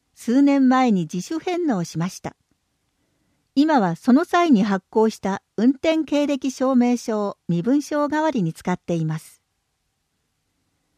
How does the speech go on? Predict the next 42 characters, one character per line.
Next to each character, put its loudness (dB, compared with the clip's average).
車 -4
検 -2
を 0
機 -2
に 0
車 -2
を -2
手 -2
放 2
し -12
た。 -8
榊 -4
原 -2
栄 0
三 0
郎 0
さ -8
ん、 -8
八 -4
十 -2
三 0
歳、 -10
運 2
転 0
歴 -4
五 -2
十 -2
六 -2
年。 -2
昨 -2
年 2
ま 0
で 0
運 4
転 2
し -4
て 0
い 2
ま 2
し -12
た -6
が、 -8